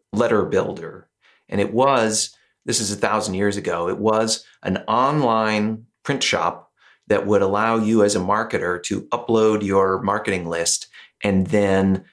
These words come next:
fill in into a web form the copy that you wanted.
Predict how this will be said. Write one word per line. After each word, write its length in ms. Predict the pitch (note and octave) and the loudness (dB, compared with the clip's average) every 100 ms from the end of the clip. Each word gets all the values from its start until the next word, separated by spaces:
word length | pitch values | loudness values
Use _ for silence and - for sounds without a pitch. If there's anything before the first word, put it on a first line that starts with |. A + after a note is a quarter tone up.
| _ | _
fill 300 | - A#2+ A#2 | 0 2 2
in 580 | - G#2+ G2+ G2 G2+ - A#2 | 2 2 2 2 2 0 2
into 480 | G#2+ - G2+ F#2+ | 4 4 2 2
a 200 | - F#2 | 2 -2
web 320 | F2+ G2+ A#2+ A2 | 0 2 0 0
form 520 | - F#2 F2 E2+ - - - | -2 -2 -2 -4 -8 -16 -6
the 60 | - | -4
copy 400 | - A2+ A2+ G2 | -2 0 0 0
that 200 | F2+ - | 0 -2
you 60 | G2+ | -2
wanted. 480 | F2 F2 G2+ F2 | -2 -2 -2 -2